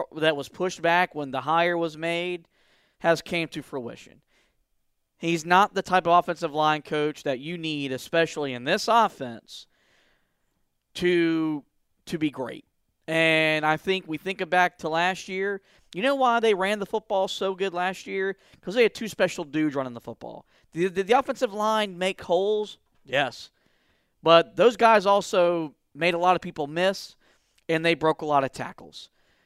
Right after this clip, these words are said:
Um, there's no explanation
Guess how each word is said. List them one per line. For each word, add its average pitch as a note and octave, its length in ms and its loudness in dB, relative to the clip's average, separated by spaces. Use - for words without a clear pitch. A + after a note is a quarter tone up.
Um, D3 540 4
there's D#3 280 -2
no G3 260 2
explanation F3+ 1080 -4